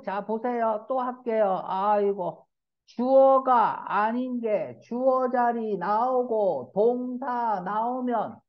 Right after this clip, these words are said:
도치다. 그럼 주어 뭐예요? 얘가 주어죠. 얘가 동사죠.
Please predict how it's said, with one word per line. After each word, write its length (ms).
도치다. 600
그럼 180
주어 260
뭐예요? 520
얘가 440
주어죠. 760
얘가 420
동사죠. 880